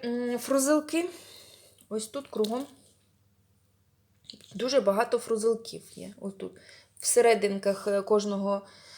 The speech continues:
кожної квіточки є дуже багато фрузилків. Як я вам казала раніше, я хотіла їх замінити на, е, бісер, але не, ну, не стала, тому що так собі поміркувала, що бісер то бісер.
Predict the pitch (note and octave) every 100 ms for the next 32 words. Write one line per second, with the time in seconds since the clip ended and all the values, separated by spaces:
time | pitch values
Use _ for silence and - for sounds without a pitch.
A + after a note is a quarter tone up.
0 | - - A#3 A#3 A#3 A3+ E4+ - - -
1 | G#3 A#3 C4 B3 G#3+ B3+ A#3+ G#3 G#3 A3
2 | A3 G#3+ G#3 G3+ G3+ - E3+ - - -
3 | - - C4+ D#4 F4 C#4+ C#4 C4+ B3+ C4
4 | C4 C#4+ F#4+ - B3 B3+ B3+ C#4 B3 A#3+
5 | A3 A#3 A3+ A3+ B3 B3 G#3+ G#3+ G#3 G#3
6 | G#3 G#3 G#3 G3+ G3+ G3 G3 - - -
7 | G3 G3 F#3+ F#3+ F#3 A3+ - - - -
8 | - A#3 B3+ - G3 A3+ A3 - - B3
9 | G#3 - G#3 A3+ - G3 F3 F3 - F#3+
10 | G3 - G3 F#3+ F#3+ G#3 F#3+ G3+ G#3+ G#3
11 | A3 A3 C#4 F4 E4+ B3+ - A3 C4+ C#4
12 | G#3 G3 G#3 G3+ C#4 E4 - D4